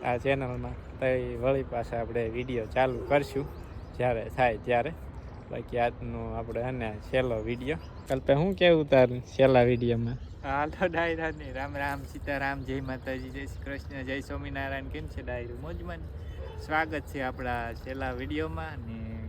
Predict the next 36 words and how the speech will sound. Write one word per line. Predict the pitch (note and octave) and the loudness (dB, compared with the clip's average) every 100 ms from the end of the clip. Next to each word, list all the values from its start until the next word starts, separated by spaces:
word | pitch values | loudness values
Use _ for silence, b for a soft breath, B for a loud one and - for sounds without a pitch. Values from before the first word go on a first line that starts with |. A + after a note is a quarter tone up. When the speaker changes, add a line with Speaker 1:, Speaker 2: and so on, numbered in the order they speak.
| - | -8
Speaker 2:
ઘણા | A#2+ C3 B2+ | -4 -4 -4
દિવસથી, | B2+ C3 B2+ - B2 | -6 -6 -6 -6 -6
આમ | A#2+ B2 | -6 -6
તો | A#2+ | -6
બે | A#2+ C#3+ | -4 -4
દિવસથી | C3 C3 C3 - - B2+ | -4 -6 -6 -8 -10 -8
તો | A#2+ | -8
વીડિયો | B2+ D#3+ D#3 | -6 -2 -2
ય | D3+ | -2
નથી | D#3+ - | -6 -6
બનાવ્યા. | D3+ D#3 D3+ D#3 D#3+ - - - - - - | -8 -6 -6 -8 -10 -10 -12 -12 -12 -10 -10
ને | C3 C3 C3 C3 C3+ - - - - - - - - | -8 -6 -6 -6 -8 -10 -14 -12 -12 -10 -10 -10 -2
કામનું | D3+ E3 E3+ F3 F#3 F#3 F3+ | 0 0 -2 -6 -6 -6 -6
તે | E3+ | -6
ભીડ | C#3 F3 F#3+ | -2 -2 2
ય | |
એટલી | G3 G3 G3 G#3 G#3 G3+ | 2 2 -2 -6 -6 -6
ને | F3+ F3 E3 E3 | -4 -2 -2 -2
વીડિયો | E3 F3+ F#3 F#3+ | -2 -4 -2 -2
ય | F3+ | -2
ચાર | F3 E3 F3+ | 0 0 2
વાર | F3+ F3 | 0 -2
બનાવવાનો | F3 F#3 F#3+ F#3+ F#3+ F#3 F#3 | -4 -2 0 0 0 -2 -6
ને | E3+ | -4
કે | F3 E3+ | -2 2
તમને | F#3 G3 G3 | 2 2 0
બધાને | F#3+ G3 G3 | 0 0 0
ખબર | E3 G3 G3+ | 0 0 0
તો | G3+ F#3+ F3+ | 0 0 0
છે | F#3+ | 2
અમારું | F3+ E3 D#3+ D#3 D3 C3+ | 2 2 2 2 -2 0
કામકાજ | D#3 D#3+ D3+ C#3+ | 0 0 -2 -2
શું | - F3 D3+ | -4 -6 -6
છે | C#3 B2+ | -6 -4
ડેલી | C3+ C#3+ C3+ B2+ | -2 0 0 -2
રૂટીનનું. | B2+ B2 B2+ B2 B2 | -4 -6 -8 -6 -8